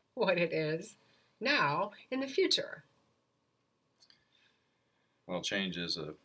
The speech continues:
Speaker 2: is a growth opportunity depending on how you look at it. But as we are talking here, the attachment, the programming is the challenge with accepting change as a constant.
Speaker 1: It is.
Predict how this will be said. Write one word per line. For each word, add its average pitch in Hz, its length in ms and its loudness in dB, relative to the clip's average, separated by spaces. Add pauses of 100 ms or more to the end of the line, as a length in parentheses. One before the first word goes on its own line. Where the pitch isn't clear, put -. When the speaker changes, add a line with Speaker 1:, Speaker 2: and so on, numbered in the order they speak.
(360)
Speaker 2:
is - 100 -14
a 82 60 -10
growth 80 360 -10
opportunity 80 800 -8
depending 85 420 -16
on 80 140 -16
how 82 100 -14
you 50 180 -12
look - 260 -12
at 50 120 -2
it. 50 140 -8 (240)
But - 180 -12 (560)
as 92 180 -4
we 90 120 -2
are 78 100 -2
talking 82 580 -4
here, 76 200 -12
the - 160 -12
attachment, - 680 -12
the - 60 -14
programming 78 760 -12 (100)
is 85 400 -8
the - 60 -14
challenge 80 800 -4
with 78 260 -8
accepting - 540 -4 (560)
change 85 600 -10
as - 220 -12
a - 40 -16 (340)
constant. - 720 -8 (460)
Speaker 1:
It 151 160 -4
is. 147 440 -8